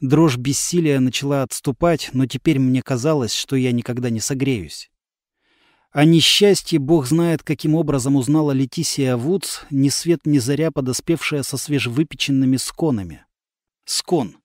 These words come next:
Небольшого размера бездрожжевой британский хлеб из пшеницы, ячменя или овсянки, традиционно приготовляемый в Шотландии и на юго-западе Англии.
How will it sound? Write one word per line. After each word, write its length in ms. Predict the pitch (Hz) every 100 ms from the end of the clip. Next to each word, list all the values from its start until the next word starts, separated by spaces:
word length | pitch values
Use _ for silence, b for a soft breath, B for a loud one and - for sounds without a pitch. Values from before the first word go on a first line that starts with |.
| _ _ _ _
Небольшого 600 | 143 143 151 147 208 185
размера 420 | 156 135 165 175
бездрожжевой 800 | 147 139 127 131 135 143 143 160
британский 640 | 120 135 151 147 - - 131
хлеб 360 | - 175 170
из 140 | 127 -
пшеницы, 640 | - - 139 185 - 143
ячменя 560 | 123 120 139 135 156 147
или 160 | 127
овсянки, 680 | 120 120 - 175 180 - 147 - _ _
традиционно 640 | 147 139 127 - 180 160
приготовляемый 800 | - 143 127 131 123 156 151 143
в 80 | 127
Шотландии 640 | - 127 147 165 165 139
и 220 | 147 147 139
на 80 |
юго-западе 720 | 127 120 127 117 107 117 110
Англии. 520 | 110 107 92 80 69